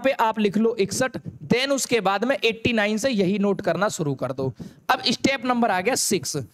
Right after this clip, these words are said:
सिक्स में आपने बारह लिखा, आपने जॉय लिखा, आपने बत्तीस लिखा, आपने house लिखा, आपने इकसठ लिखा। इकसठ के बाद में एक और number आना चाहिए जो आठ number से सस्ता होना चाहिए, यानी कि जी डबल ओ डी,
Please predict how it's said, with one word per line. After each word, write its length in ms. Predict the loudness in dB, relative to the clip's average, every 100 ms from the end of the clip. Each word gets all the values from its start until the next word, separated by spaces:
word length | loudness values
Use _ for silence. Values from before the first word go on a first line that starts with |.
| _ -12
सिक्स 320 | -6 -4 -4
में 120 | -2 0
आपने 380 | 0 2 0
बारह 300 | 2 2 2
लिखा, 400 | 0 -2 0 -2 -2 -12 -18 0
आपने 360 | 0 2 0 0
जॉय 320 | 2 2 2
लिखा, 400 | 0 0 -2 -2 -6 _ 0
आपने 360 | 0 2 0 2
बत्तीस 440 | 0 0 -4 -2
लिखा, 400 | -2 -2 -2 -2 -4 _ -2
आपने 340 | 0 2 0 0
house 400 | 0 2 2 0
लिखा, 440 | 0 0 0 0 0 _ _
आपने 400 | 0 0 2 0 0
इकसठ 360 | 0 0 0
लिखा। 360 | 0 -2 -2 -4 -6 _ _
इकसठ 400 | -2 0 0 0
के 120 | 0 2
बाद 260 | 2 2
में 120 | 0 0
एक 360 | 2 0 2
और 180 | 0 2
number 300 | 0 2 2
आना 200 | 2 0
चाहिए 300 | 0 0 0 -2 _ -2
जो 140 | 0
आठ 380 | 2 2 2 0
number 320 | 0 2 2
से 120 | 0
सस्ता 360 | -2 -4 -2 0
होना 220 | 0 0
चाहिए, 240 | -2 0 0
यानी 180 | 0
कि 140 | -2 -4
जी 200 | -2 0
डबल 240 | 2 2
ओ 100 | 0
डी, 180 | 0 -2